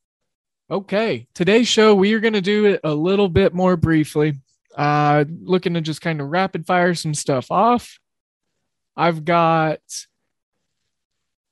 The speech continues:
like I said, I've got the free play. I don't know if I wanna start with that or if I wanna jump right into this Liberty Syracuse game.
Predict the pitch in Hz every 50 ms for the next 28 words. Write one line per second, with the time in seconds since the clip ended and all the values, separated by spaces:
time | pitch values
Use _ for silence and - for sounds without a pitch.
0 | _ _ _ _ _ _ _ _ _ _ _ _ _ _ _ _ _ _ - 160
1 | 151 175 165 160 - - 156 139 135 139 156 151 139 - - 127 120 - - -
2 | 180 202 220 233 - - 214 214 214 202 190 196 196 196 185 170 190 180 170 165
3 | - - 180 165 147 135 131 - _ 190 202 226 233 233 208 190 - 185 185 185
4 | 175 160 147 170 170 165 156 165 160 165 160 165 160 156 - 160 147 147 147 139
5 | 143 156 165 165 156 165 165 170 160 147 - - 160 147 135 135 - - - 175
6 | 170 147 - - - 170 170 170 175 175 170 160 156 -